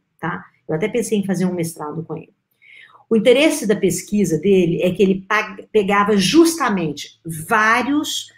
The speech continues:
marcadores biológicos, como pressão sanguínea, nível de hormônio, frequência cardíaca, e tudo isso relacionado ao contexto de relações humanas. Eu não preciso nem falar pra vocês que o resultado da pesquisa dele foi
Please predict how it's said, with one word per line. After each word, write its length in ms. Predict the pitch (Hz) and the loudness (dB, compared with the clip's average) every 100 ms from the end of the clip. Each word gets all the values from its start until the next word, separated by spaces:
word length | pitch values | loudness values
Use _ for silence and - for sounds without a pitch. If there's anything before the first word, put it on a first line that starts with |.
| _ | _
marcadores 720 | 196 190 - 185 170 170 151 | -4 -2 0 2 2 2 2
biológicos, 800 | 196 190 165 147 151 165 - - | 2 2 2 2 0 -2 -8 -8
como 380 | - 143 143 - _ _ - | -8 -8 -10 -16 _ _ 0
pressão 360 | 233 190 202 | 2 2 0
sanguínea, 720 | 180 226 214 196 185 175 170 165 _ _ | 0 0 0 2 0 -2 -8 -12 _ _
nível 300 | 240 240 190 | -4 0 2
de 100 | 170 | 2
hormônio, 580 | 190 185 185 170 170 165 | 2 2 2 2 2 2
frequência 540 | 165 220 220 240 247 220 | 2 -2 0 -2 -2 -6
cardíaca, 760 | 175 160 160 160 160 160 165 - - - | -10 -10 -10 -6 -6 -6 -10 -12 -20 -12
e 60 | 233 | -2
tudo 300 | 311 330 247 | 4 4 4
isso 220 | 247 - | -2 -2
relacionado 680 | 254 254 247 - 220 208 208 | -2 -2 -2 -6 -4 -4 -2
ao 80 | 220 | -4
contexto 720 | 247 247 - 247 262 202 - | -4 -8 -4 -2 -2 -4 -8
de 100 | 165 | -6
relações 540 | 180 190 170 - 170 165 | -4 -4 -4 -6 -6 -4
humanas. 580 | 170 127 - - - _ _ - - - | -4 -6 -10 -18 -20 _ _ -20 -14 -2
Eu 100 | 403 | -2
não 60 | |
preciso 300 | 320 214 202 | 0 0 2
nem 160 | 196 247 | 2 0
falar 220 | 220 160 | 0 -4
pra 120 | - | -2
vocês 380 | 185 233 - 185 | 0 0 0 -2
que 80 | 190 | 0
o 40 | |
resultado 320 | 208 190 151 160 | -2 0 -4 -2
da 60 | |
pesquisa 440 | 165 196 - 180 208 | -2 -4 -4 -2 0
dele 220 | 185 202 | 2 2
foi 260 | 202 196 | 0 0